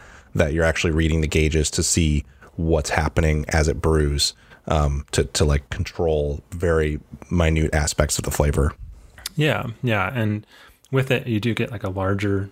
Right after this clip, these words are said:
Speaker 2: machine than the last few machines that we've been talking about. It's quite
Speaker 1: Mm-hmm.
Speaker 2: sizable. It's, it's pretty heavy. I believe it's somewhere in, like, the sixty, seventy pound range.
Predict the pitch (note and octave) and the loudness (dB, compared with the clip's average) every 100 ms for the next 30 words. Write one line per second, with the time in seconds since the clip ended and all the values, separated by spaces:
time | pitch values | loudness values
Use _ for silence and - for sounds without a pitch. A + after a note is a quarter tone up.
0 | - A2 - G#2 F#2+ F#2+ F#2+ F#2+ F#2 F#2+ | -8 -6 -2 -2 0 -2 -2 -2 -4 -4
1 | - - G#2+ G#2 A2 C3 A#2+ B2+ A#2+ B2 | -6 -6 -4 -2 -2 0 0 -2 -4 -4
2 | B2 B2 B2+ C3 A#2+ - - B2+ - A2 | -4 -4 -2 -2 -4 -6 -6 -4 0 2
3 | C#3+ C3 C3+ D3+ - - - - - - | 2 0 -4 -4 -2 -2 -2 -6 -12 -10
4 | C3 - - - E3 B2+ D#2+ A2+ G#2 F#2 | -8 -8 -8 -4 -2 -2 -2 -2 0 -2
5 | G2 G#2+ G#2+ G2+ - - G#2 G#2 G2 F#2+ | -2 -2 -2 -2 -4 -4 -2 0 -2 -4
6 | F2+ - - F#2+ - G2+ - F#2+ G2 F#2+ | -6 -8 -6 -6 -6 -4 -4 -4 -4 -4
7 | G#2 G2 G2 G#2 A2 A2 A2 - | -4 -2 -2 -2 -2 -2 -4 -8